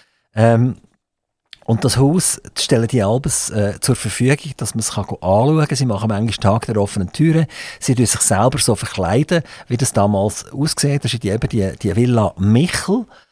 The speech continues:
Und dort gibt's, äh, eine Frau, das ist die Rebecca Meier, die, äh, ein, ein Uhrenatelier aufgebaut hat.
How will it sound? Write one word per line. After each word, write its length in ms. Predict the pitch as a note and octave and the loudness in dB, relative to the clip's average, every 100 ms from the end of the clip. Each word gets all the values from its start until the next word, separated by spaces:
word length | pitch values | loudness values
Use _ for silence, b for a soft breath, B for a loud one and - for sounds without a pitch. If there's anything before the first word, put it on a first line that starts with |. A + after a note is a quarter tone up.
| b b b b - | b b b b -4
Und 480 | C3 B2 B2 - | 0 0 0 2
dort 300 | C3+ D#3 - | 2 2 0
gibt's, 440 | - C#3+ - - - | -2 -2 -2 -8 -4
äh, 280 | G#2+ G#2+ - E2 - | 0 0 0 -10 -14
eine 320 | A2 F#2 G2+ | -12 -6 -6
Frau, 520 | G2 - A#2+ A#2 A#2 E3 | -6 -6 -2 0 0 0
das 160 | E3+ | -4
ist 140 | D3 B2+ | -6 -6
die 180 | A2 | -4
Rebecca 760 | A2 A#2+ D3 E3 - - C3 - | -2 0 0 -2 -4 -2 -2 -4
Meier, 500 | B2+ C#3 C#3 D#3 F3+ G#3 b b b | -4 -2 0 -2 -2 -4 b b b
die, 280 | A2+ A#2 A2+ - _ - | _ -2 -2 -4 _ -2
äh, 220 | A2 G#2+ - - | 0 0 -6 -14
ein, 120 | A#2 - - | -8 -6 -6
ein 160 | - - | -8 -4
Uhrenatelier 760 | D#3 F3 D#3+ E3 D#3+ E3+ C#3+ | 0 2 0 0 0 0 0
aufgebaut 580 | C#3+ E3 - C#3 E3+ - | -2 -4 -4 -6 -6 -4
hat. 400 | E3+ F#3+ _ - | -4 -4 _ -20